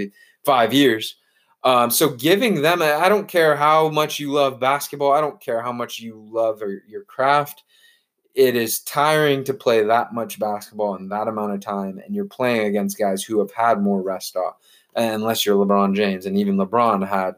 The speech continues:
you know, all of last year. And you, you've seen this year, LeBron just so much more refreshed.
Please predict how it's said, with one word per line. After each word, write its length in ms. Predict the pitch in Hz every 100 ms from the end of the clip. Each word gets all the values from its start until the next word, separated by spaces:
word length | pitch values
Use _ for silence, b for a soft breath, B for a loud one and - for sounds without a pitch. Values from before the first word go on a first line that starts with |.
| _
you 140 | 107
know, 140 | 98 -
all 260 | - 101 95
of 100 | 95
last 300 | 87 - 123
year. 280 | 120 98 - b b -
And 120 | 104
you, 80 | 107 - - 127
you've 220 | 127 120
seen 360 | - 214 185
this 220 | 135 117 170
year, 140 | 175
LeBron 560 | 117 104 123 131 110 101
just 340 | 123 98 -
so 160 | 131 104
much 260 | 101 101
more 280 | 120 123 104
refreshed. 840 | 90 - - 151 127 - - -